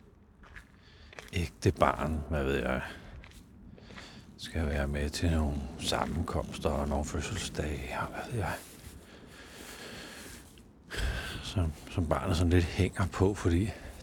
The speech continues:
det er jo den rigtige familie. Og det her barn, der ikke er ægte af begge forældre, kan måske nemmere tillade sig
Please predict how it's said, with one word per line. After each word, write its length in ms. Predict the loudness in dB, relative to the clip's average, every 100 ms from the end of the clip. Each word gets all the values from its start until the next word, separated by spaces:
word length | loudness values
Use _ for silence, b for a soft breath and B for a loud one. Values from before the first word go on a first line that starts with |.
| 2
det 80 |
er 40 | 4
jo 60 |
den 260 | 6 4 2
rigtige 440 | -2 0 6 6
familie. 520 | 6 2 -2 -4 -10 -14 -14 -18 -20 -20 -20 -20 -20 -18 B B B B B B B B B B B B -6 0
Og 180 | 0
det 120 | 2 2
her 220 | 4 2 B B B B B B B -12 -12 -14 -14 B B B B B B -16 2
barn, 380 | 2 4 0 2
der 140 | 2
ikke 260 | 2 4 4
er 220 | 4 2 B B B B -16 -18 -18 -20 -20 -20 -20 -20 -20 -20 -20 -20 -20 -20 -18 -20 -20 -20 -20 -20 -20 -18 -14 -14 -14 -8
ægte 420 | -6 -6 0 0 0 2
af 280 | 4 4 2 4
begge 340 | 4 6 4
forældre, 520 | 4 2 2 2 4
kan 180 | 4 2
måske 500 | 0 0 0 2 4 4
nemmere 420 | 6 8 8 6
tillade 480 | 6 6 6 4 2
sig 260 | 2 0